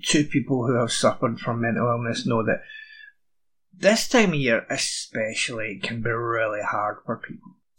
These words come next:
And especially in this current climate, because the world is fucked. So if you feel like you need to speak to someone,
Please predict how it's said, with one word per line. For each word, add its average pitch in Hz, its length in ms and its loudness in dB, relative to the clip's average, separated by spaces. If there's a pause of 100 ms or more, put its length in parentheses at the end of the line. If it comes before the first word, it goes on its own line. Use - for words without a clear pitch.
(420)
And 127 240 2
especially 190 540 2
in 123 80 -4
this 147 200 -2
current 170 440 0
climate, 208 560 2 (520)
because 233 280 4
the - 60 4
world 160 300 4
is 175 120 0
fucked. - 380 2 (760)
So 135 640 2
if 147 260 6 (220)
you 175 720 0
feel 214 420 -2
like 156 380 -2
you 143 180 4
need 139 240 -4
to - 100 -6
speak - 500 -8
to 131 120 -6
someone, 90 640 -4